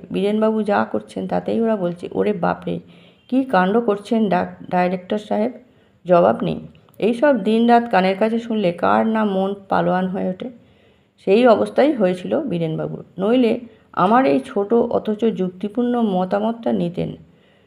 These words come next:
ছবি বাজারে বেরোলো। কোহরার জন্যে দর্শকরা এতদিন বসে বসে দিন গুনছিল, সেই দিন গোনা শেষ হলো। কিন্তু ছবিটা খুশি করতে পারল না দর্শকদের। অথচ বিচার করে দেখলে ছবিটা অপূর্ব,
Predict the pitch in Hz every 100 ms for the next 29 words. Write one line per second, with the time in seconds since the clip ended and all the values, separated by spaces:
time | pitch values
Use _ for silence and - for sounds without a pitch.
0 | _ _ 262 285 254 233 233 247 240 214
1 | 220 240 220 - 196 214 233 226 226 226
2 | 226 180 190 - 208 202 202 190 190 202
3 | 190 185 180 190 190 190 175 175 190 180
4 | 170 - - - - _ _ _ _ -
5 | 220 240 202 202 202 214 254 185 180 170
6 | 165 180 254 277 285 202 208 233 208 -
7 | 185 226 226 226 226 220 185 190 190 180
8 | 170 170 165 160 - - - _ _ _
9 | - 214 247 269 254 185 190 220 226 247
10 | 247 226 226 190 185 190 196 214 175 175
11 | 190 175 170